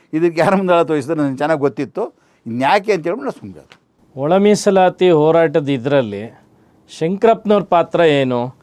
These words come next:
Speaker 2: ಆರ್ ಎಸ್ ಎಸ್, ಬಿ ಜೆ ಪಿ ಇರ್ಬೋದು, ವಿಶ್ವ ಹಿಂದೂ ಪರಿಷತ್ ಇರ್ಬೋದು, ಇದ್ರ ಮಧ್ಯೆ ಒಳ ಮೀಸಲಾತಿ ಬಗ್ಗೆ ಅವ್ರಿಗೆ ಹೇಗೆ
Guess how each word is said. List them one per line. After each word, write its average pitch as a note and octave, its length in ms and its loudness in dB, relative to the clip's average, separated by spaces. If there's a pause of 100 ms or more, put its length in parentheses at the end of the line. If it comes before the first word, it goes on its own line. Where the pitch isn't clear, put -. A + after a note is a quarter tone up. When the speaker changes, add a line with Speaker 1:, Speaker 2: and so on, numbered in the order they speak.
(240)
Speaker 2:
ಆರ್ C#3+ 180 2
ಎಸ್ E3+ 200 2
ಎಸ್, D#3+ 440 0
ಬಿ D#3 200 0
ಜೆ D#3 240 0
ಪಿ D3+ 280 -4
ಇರ್ಬೋದು, D3 440 0
ವಿಶ್ವ C#3+ 300 -4
ಹಿಂದೂ D3+ 220 -2
ಪರಿಷತ್ C#3+ 480 -6
ಇರ್ಬೋದು, B2 460 -6 (400)
ಇದ್ರ F#3+ 240 4
ಮಧ್ಯೆ G#3 400 2 (1000)
ಒಳ D#3+ 140 0
ಮೀಸಲಾತಿ F3+ 640 0
ಬಗ್ಗೆ D3+ 300 0
ಅವ್ರಿಗೆ C#3 480 2
ಹೇಗೆ C3+ 560 0